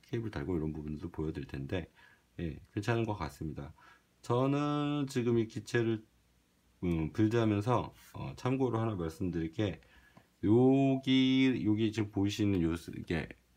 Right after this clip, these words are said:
그, 저희가 보면 요런 육각 렌치 볼트인데, 일반적으로 저희는 둥근 머리를 쓰는데,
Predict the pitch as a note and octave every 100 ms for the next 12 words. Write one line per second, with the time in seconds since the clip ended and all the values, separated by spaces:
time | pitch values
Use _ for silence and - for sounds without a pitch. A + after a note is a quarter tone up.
0 | - - D#2+ C#2 B1 G1+ - - - -
1 | F2+ F2 F2+ E2+ F#2 F2+ F2+ D2+ F#2 G#2+
2 | G2+ D#2 - A2+ - _ _ _ _ -
3 | F2+ G2 A#2 G#2+ G#2 F2+ F2+ F2 A#2 B2
4 | A#2 F2 F2 E2 E2 - G2 G#2 B2 A2
5 | F#2+ - E2 D#2 F2 F#2 C2+